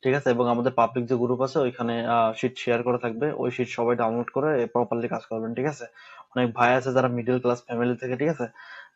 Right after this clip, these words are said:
আহ, মানে তারা আসলে ছোট ক্যাপিটাল থেকে গ্রো করতে চায়, then, আহ, তাদের জন্য এটা অনেক কাজে দেবে, ঠিক আছে গাইস? তো আমাদের যে সিরিজটা হতে যাচ্ছে অনেক হার্ড গাইস, ঠিক আছে?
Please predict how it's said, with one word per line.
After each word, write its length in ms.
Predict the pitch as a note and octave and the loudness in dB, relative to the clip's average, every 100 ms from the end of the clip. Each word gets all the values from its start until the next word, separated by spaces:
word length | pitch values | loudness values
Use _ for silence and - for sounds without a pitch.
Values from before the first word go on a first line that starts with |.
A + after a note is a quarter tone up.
| A#2+ | 0
আহ, 220 | A2+ A2 A#2 | 2 2 0
মানে 120 | A#2+ A2+ | 0 2
তারা 180 | A#2+ A#2+ A#2 A#2 | 4 6 4 2
আসলে 220 | - A#2 - | 2 0 0
ছোট 120 | A#2+ B2+ | -2 0
ক্যাপিটাল 680 | B2+ C3 B2+ _ _ B2 A#2+ B2 | 0 -2 -4 _ _ 2 2 2
থেকে 160 | C3+ A#2 A2+ C#3 | 0 -2 -4 0
গ্রো 140 | B2+ B2+ | 2 4
করতে 220 | C3+ C3 A#2+ | 2 -2 -4
চায়, 140 | C#3+ C3 | -2 0
then, 100 | C#3 C#3 - - - - | -2 -4 -12 -20 -12 0
আহ, 120 | A#2+ B2+ C3 | 2 4 6
তাদের 200 | B2 B2+ | 6 6
জন্য 120 | B2+ C3 B2+ | 4 4 4
এটা 120 | B2 B2 | 8 8
অনেক 120 | B2 B2 | 6 2
কাজে 160 | A2+ A2 | 0 0
দেবে, 120 | A2 A2 | -2 0
ঠিক 80 | D3+ | 0
আছে 100 | D#3+ | 0
গাইস? 160 | A#2+ A2+ _ _ _ - - | -4 -6 _ _ _ -20 -2
তো 40 | - B2 | 4 6
আমাদের 220 | C3 C3+ | 6 4
যে 60 | C3 C3 | 2 0
সিরিজটা 280 | C3 B2+ C#3 | -4 0 0
হতে 120 | B2+ C3+ | 2 0
যাচ্ছে 180 | C3 B2+ A#2 | 0 0 2
অনেক 140 | B2+ B2+ | 2 0
হার্ড 180 | A2 A#2 A#2 | 0 2 2
গাইস, 180 | A#2 A#2+ _ | 2 -2 _
ঠিক 100 | C3+ | -2
আছে? 100 | C#3 | 0